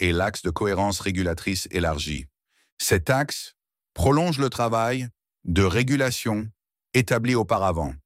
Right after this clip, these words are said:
Mais ici, il ne se contente plus de corriger silencieusement ou d'absorber les écarts.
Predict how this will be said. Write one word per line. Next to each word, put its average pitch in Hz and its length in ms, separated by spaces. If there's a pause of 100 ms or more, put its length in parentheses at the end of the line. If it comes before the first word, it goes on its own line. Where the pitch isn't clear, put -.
(480)
Mais 104 200
ici, 127 540 (480)
il 113 140
ne 117 80
se 113 160
contente 117 480
plus 123 340 (380)
de 85 160
corriger 87 600
silencieusement 82 800 (480)
ou 107 120
d'absorber 95 500
les 80 180
écarts. 69 460